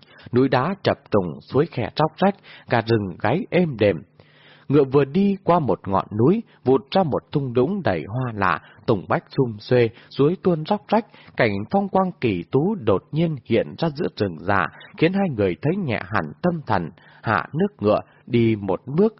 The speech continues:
một nhìn cảnh trí. Quan Kinh thường qua lại miệt biên, cũng chẳng rõ đây là miền nào, chiếu hướng mặt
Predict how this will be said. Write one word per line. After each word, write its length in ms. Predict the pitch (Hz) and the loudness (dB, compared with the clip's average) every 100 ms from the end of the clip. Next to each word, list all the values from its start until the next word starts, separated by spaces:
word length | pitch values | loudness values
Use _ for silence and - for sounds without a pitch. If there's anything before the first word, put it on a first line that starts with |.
| - _ | -20 _
một 160 | 117 120 113 | -2 -2 0
nhìn 260 | 117 104 | -2 -2
cảnh 280 | - 95 76 - | -2 -4 -4 -6
trí. 320 | 123 185 247 _ - - _ | -2 -2 -2 _ -20 -20 _
Quan 140 | 143 120 - | 0 0 2
Kinh 140 | 127 120 - | 0 0 -2
thường 300 | 135 123 117 - | 2 2 0 -2
qua 140 | 196 156 | 0 0
lại 160 | 82 92 | -2 -4
miệt 220 | 98 92 - | -4 -6 -2
biên, 240 | 160 175 151 - - | 0 0 -2 -8 -2
cũng 200 | 151 202 | -2 -2
chẳng 200 | - 90 - 104 | -4 -6 -4 -2
rõ 180 | - | -2
đây 180 | 175 165 151 | 0 0 0
là 140 | 113 85 | -2 -2
miền 280 | 90 85 87 | -4 -6 -2
nào, 240 | 90 69 - _ _ | 0 0 -6 _ _
chiếu 160 | - 139 | 0 0
hướng 260 | 139 196 | 0 -2
mặt 140 | 151 | -4